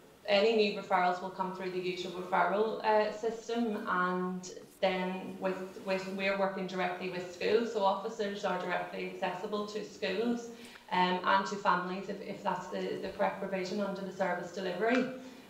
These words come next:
Um, that, that may be online, it may be by phone, or it may be, um, through home visits and, and visits in school. So it's fully operational, and the, the method, I suppose, is dependent on the,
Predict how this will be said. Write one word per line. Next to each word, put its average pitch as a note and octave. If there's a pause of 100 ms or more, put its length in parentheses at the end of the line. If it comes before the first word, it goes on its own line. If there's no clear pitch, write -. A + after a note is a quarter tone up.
Um, F#3
that, G3
that G#3
may F#3+
be F#3 (420)
online, F#3+
it G3
may F#3
be F#3
by F3+ (120)
phone, F#3
or F#3+
it -
may F#3
be, F#3 (220)
um, F#3
through F#3
home F#3+
visits F#3+
and, F3+
and F#3
visits F#3
in F#3
school. G#3+ (560)
So F#3+
it's F#3+
fully G#3
operational, F#3
and F3+ (180)
the, F3+
the F#3
method, F#3+
I F3+
suppose, F#3
is F#3
dependent F#3+
on F3+
the, F2+